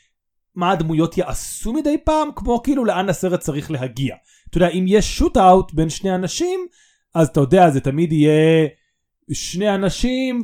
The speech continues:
ואין סיבה ספציפית שאחד מהם יהיה יותר טוב, כמו כאילו הצורך של העלילה, אולי המוסר של הדמויות. פה בבון טומהוק הוא מבהיר לך, האנשים האלה ישרדו רק אם הם יהיו חכמים. רק אם הם יודעים איך להיות בשטח,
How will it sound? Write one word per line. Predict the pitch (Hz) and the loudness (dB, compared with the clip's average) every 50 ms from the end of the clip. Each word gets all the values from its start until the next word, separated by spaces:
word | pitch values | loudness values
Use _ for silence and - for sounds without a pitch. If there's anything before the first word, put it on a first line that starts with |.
| 190 151 | -8 -4
ואין | 143 170 165 165 165 151 - - 202 233 254 311 311 - - | -2 -2 -2 -2 -4 -6 -8 -6 -4 -4 -4 -6 -10 -12 -14
סיבה | 262 - - - - 180 151 135 - 180 180 | -14 -14 -12 -10 -10 -10 -2 4 6 6 6
ספציפית | - - - - - 175 - 170 165 | 6 2 -2 -2 -2 -4 -4 -4 -4
שאחד | - 151 - 135 147 139 147 | -4 -4 -4 -4 -6 -6 -6
מהם | 151 151 151 147 151 156 _ _ _ _ 165 147 147 | -8 -6 -6 -8 -8 -12 _ _ _ _ -20 -20 -16
יהיה | 165 151 143 156 | -12 -4 0 2
יותר | 170 165 160 - 165 156 139 | 2 2 2 0 -4 -4 -4
טוב, | - _ - 330 311 277 - | -4 _ 2 2 2 2 0
כמו | - 180 185 175 | -6 -8 -8 -4
כאילו | - 185 180 175 175 170 156 | 0 2 2 4 4 2 2
הצורך | 135 - - - - 175 165 151 - | 0 -4 -8 -4 -4 -4 -4 -4 -6
של | - 160 | -4 -4
העלילה, | 151 170 226 | -2 0 0
אולי | 302 196 - 220 | 0 2 2 0
המוסר | 226 214 196 170 143 - - - 170 160 165 | 0 0 -4 -6 -8 -10 -8 -4 -4 -4 -4
של | 151 - 165 151 | -6 -8 -8 -8
הדמויות. | 131 123 123 123 120 123 127 110 - _ - - - - - _ _ _ _ _ _ _ _ _ _ _ _ _ _ | -8 -8 -12 -10 -4 -4 -4 -4 -6 _ -20 -20 -20 -20 -20 _ _ _ _ _ _ _ _ _ _ _ _ _ _
פה | - 294 415 302 | 4 4 4 4
בבון | 208 208 208 190 | 0 -2 -2 -2
טומהוק | 180 - 254 370 370 233 156 147 - | 0 -2 -2 0 0 -2 -2 -4 -4
הוא | 151 | -6
מבהיר | 147 135 127 151 196 214 | -8 -4 -2 -2 -2 -2
לך, | 214 185 - 185 175 170 160 - _ _ _ _ _ _ - | -4 -4 0 0 0 0 0 -4 _ _ _ _ _ _ -4
האנשים | 160 160 160 156 135 - - 202 220 | -2 -2 -2 -2 -4 -6 -6 -6 -6
האלה | 247 240 226 | -4 -2 0
ישרדו | 208 165 - - 135 143 135 120 185 196 143 | 0 0 -2 -2 -6 -6 -2 -2 -2 -2 0
רק | 131 139 139 - | 0 -2 -2 -2
אם | 165 143 | -4 -6
הם | 127 120 | -4 -4
יהיו | 117 117 113 | -6 -6 -8
חכמים. | - 117 92 110 101 101 92 90 90 _ _ _ _ _ _ _ _ | -10 -12 -14 -14 -16 -16 -18 -20 -20 _ _ _ _ _ _ _ _
רק | 117 127 - - | -4 -4 -4 -2
אם | 170 | -4
הם | 170 | -4
יודעים | 156 139 127 143 156 156 - | -4 -4 -4 -4 -4 -6 -8
איך | - - - | -12 -8 -4
להיות | 170 180 190 190 165 | 2 2 2 2 2
בשטח, | 175 165 - 208 180 - - - 160 - - | -4 -4 -2 -2 -2 -2 -2 -4 -4 -6 -10